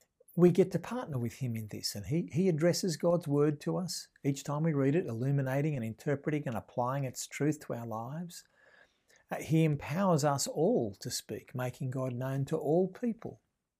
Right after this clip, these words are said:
And in this revelatory activity, we don't need to preach sermons or deliver theological lectures.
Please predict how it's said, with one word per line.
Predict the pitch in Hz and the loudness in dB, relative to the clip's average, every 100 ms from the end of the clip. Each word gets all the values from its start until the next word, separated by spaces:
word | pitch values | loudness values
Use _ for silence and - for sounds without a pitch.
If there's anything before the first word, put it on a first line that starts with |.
| _ _ _ _ _ _ _ _ _ _ _ | _ _ _ _ _ _ _ _ _ _ _
And | 156 147 | -2 2
in | 147 | 4
this | 147 - - | 2 -2 -10
revelatory | 127 123 123 143 139 131 - 143 127 120 | -8 -2 6 6 6 2 2 2 2 2
activity, | 117 - 196 143 135 | -2 2 4 6 6
we | 208 | 6
don't | 262 | 4
need | 135 | -2
to | 104 | -4
preach | - 123 - | -6 -6 -4
sermons | - 123 131 123 | -4 -2 0 -2
or | 120 | -2
deliver | 107 120 120 | 0 0 0
theological | - - 117 107 127 156 - 101 | -2 -2 0 0 0 -2 -4 -8
lectures. | 95 - - 214 240 - | -8 -10 -10 -8 -6 -6